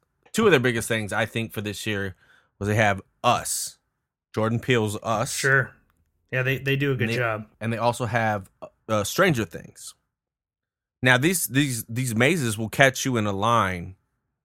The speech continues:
Speaker 1: of a good two hours,
Speaker 2: Yeah,
Speaker 1: hour
Speaker 2: these
Speaker 1: and a
Speaker 2: get,
Speaker 1: half.
Speaker 2: these get crazy.
Speaker 1: They get busy, especially during the, especially closer to Halloween. And, and then they have scare areas in their parks too. So, like,
Speaker 2: Yeah.
Speaker 1: you walk through and, like, you don't know,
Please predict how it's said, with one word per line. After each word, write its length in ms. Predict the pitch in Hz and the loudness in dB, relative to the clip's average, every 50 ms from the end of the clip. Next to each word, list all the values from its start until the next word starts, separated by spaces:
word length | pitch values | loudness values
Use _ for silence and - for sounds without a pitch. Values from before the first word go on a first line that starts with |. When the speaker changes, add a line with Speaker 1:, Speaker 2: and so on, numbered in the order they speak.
| _ _ - | _ _ -4
Speaker 1:
of 460 | 98 98 98 98 95 95 87 - - _ _ - | -2 -2 -2 -2 -4 -4 -8 -12 -20 _ _ -6
a 100 | 101 101 | -4 -4
good 460 | 98 87 107 104 104 101 101 98 - - _ _ _ _ _ _ _ _ _ _ - | -2 -2 0 0 2 0 0 -2 -6 -14 _ _ _ _ _ _ _ _ _ _ -4
two 200 | - 131 120 110 | -2 2 4 4
hours, 540 | 101 101 101 85 73 87 85 - - - - _ _ - | 4 4 2 0 -4 -10 -12 -12 -14 -18 -20 _ _ -10
Speaker 2:
Yeah, 160 | 135 127 113 | -6 -2 0
Speaker 1:
hour 140 | 95 92 95 | 0 2 2
Speaker 2:
these 80 | 98 98 | 0 0
Speaker 1:
and 80 | 90 | -2
a 40 | 131 | -2
Speaker 2:
get, 60 | 120 | -2
Speaker 1:
half. 180 | 107 98 90 - | -2 -2 -4 -4
Speaker 2:
these 160 | 131 131 131 | -6 -6 -6
get 180 | - 135 120 - | -6 -8 -8 -8
crazy. 380 | - 120 113 110 104 107 110 107 | -8 -6 -6 -6 -8 -6 -2 2
Speaker 1:
They 120 | 135 147 | 2 2
get 220 | 139 151 143 127 | 4 2 2 4
busy, 340 | 131 135 120 104 98 95 92 | 4 4 4 2 0 -4 -6
especially 360 | 87 - - 170 156 - 151 | -4 0 0 0 2 2 2
during 240 | 135 143 139 135 127 | 2 2 2 2 0
the, 100 | 123 107 | -2 -4
especially 380 | 78 - - 135 131 117 - - | -4 -4 -4 -2 -4 -4 -4 -2
closer 280 | - 135 135 120 127 | 0 0 0 2 2
to 100 | 117 107 | 0 0
Halloween. 460 | 104 110 110 107 98 92 92 87 82 - _ _ - - | 2 0 0 -2 -4 -6 -8 -12 -14 -18 _ _ -6 0
And, 260 | 123 131 131 135 127 - | 2 2 2 0 -2 -2
and 200 | 113 117 117 120 | -2 -2 0 2
then 160 | 127 127 127 | 2 2 2
they 80 | 127 127 | 2 2
have 200 | 135 123 113 - | 2 2 2 0
scare 380 | - - - 143 139 135 131 | -2 -2 2 2 4 4 4
areas 600 | 95 110 107 101 98 95 90 90 87 87 - - - - | 4 2 2 2 2 0 -4 -6 -8 -10 -12 -12 -10 -8
in 120 | 107 101 | -6 -4
their 120 | 101 95 87 | -4 -4 -6
parks 500 | - - 110 101 92 82 - - - - | -4 -2 -2 -2 -2 -2 -6 -10 -12 -10
too. 340 | - - - 120 101 90 85 | -6 -2 -2 -2 -2 -2 -6
So, 200 | - - - 101 | -8 -6 -4 -2
like, 220 | 95 95 - 120 | -2 0 0 0
Speaker 2:
Yeah. 340 | 117 117 117 117 113 110 107 | 0 0 0 0 0 0 0
Speaker 1:
you 60 | 107 | 0
walk 260 | 113 113 101 101 - - | 0 0 0 0 -4 -6
through 480 | - - 123 117 113 107 98 98 95 - _ _ _ _ _ _ _ _ _ - | -6 -2 2 2 2 2 0 -2 -6 -8 _ _ _ _ _ _ _ _ _ 0
and, 200 | 110 113 110 110 | 0 0 2 2
like, 280 | 104 98 95 90 - 113 | 0 0 -2 -2 -6 -6
you 120 | 113 110 | -4 -2
don't 320 | 107 104 98 101 95 90 | 0 0 -2 -2 -4 -4
know, 380 | 98 95 95 95 95 92 87 | -4 -4 -2 -2 -4 -6 -8